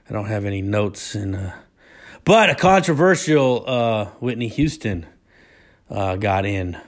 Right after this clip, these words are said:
Um, some say not deserved. Some say, hey, uh, and here, okay, I'm gonna, here's what bothers me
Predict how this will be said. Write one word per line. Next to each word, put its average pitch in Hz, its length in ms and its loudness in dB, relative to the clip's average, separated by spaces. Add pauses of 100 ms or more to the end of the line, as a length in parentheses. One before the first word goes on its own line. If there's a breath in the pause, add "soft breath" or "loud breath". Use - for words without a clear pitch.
(240 loud breath)
Um, 95 460 -4 (320 soft breath)
some 110 280 -6
say 117 580 2 (580 loud breath)
not 151 260 2
deserved. 214 680 4
Some - 480 -4
say, 147 380 2
hey, 156 400 4 (720 soft breath)
uh, 123 240 0 (200 loud breath)
and 311 140 4
here, 320 220 6 (180)
okay, 151 400 2
I'm 240 160 0
gonna, 185 300 0 (1080 soft breath)
here's 294 240 6
what 269 160 8
bothers 175 420 4
me 143 420 0